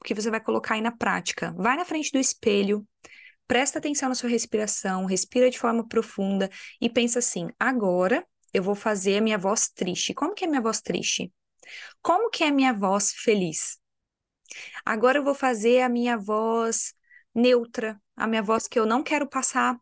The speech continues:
nenhum sentimento ali. Eu quero ser uma pessoa séria, assertiva. Como que vai ser minha voz neutra?" Vai ser diferente pra cada um de nós. Então, você tem que treinar e praticar pra que você consiga ver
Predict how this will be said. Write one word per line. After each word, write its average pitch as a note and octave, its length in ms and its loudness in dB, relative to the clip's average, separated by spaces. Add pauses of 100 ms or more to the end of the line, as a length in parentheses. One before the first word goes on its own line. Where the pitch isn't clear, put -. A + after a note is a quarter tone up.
(120)
nenhum A3+ 360 2
sentimento C#4+ 640 -2
ali. F3+ 320 0
Eu F#3 80 -2
quero G3+ 200 -2
ser A3+ 100 -4
uma G#3 100 -2
pessoa G3+ 240 -2
séria, E3+ 680 0
assertiva. F#3 920 -2 (480)
Como A4 180 0
que A#4 100 0
vai G4 120 2
ser D#4 140 2
minha B3+ 140 2
voz F#3+ 260 -2
neutra?" F3 480 -4 (960)
Vai B3 140 0
ser C#4 140 -2
diferente C4 400 0
pra C4 120 -2
cada A#3+ 280 -2
um A#3+ 60 2
de A#3 120 2
nós. G#3 480 0 (140)
Então, A3 320 0
você A3+ 340 0
tem C#4+ 180 0
que D#4+ 160 -2
treinar C4 580 0
e G#3 180 -8
praticar A#3+ 760 -2 (320)
pra A3+ 140 -4
que - 100 -8
você D#4+ 460 2
consiga D4 500 -2
ver G#3 240 2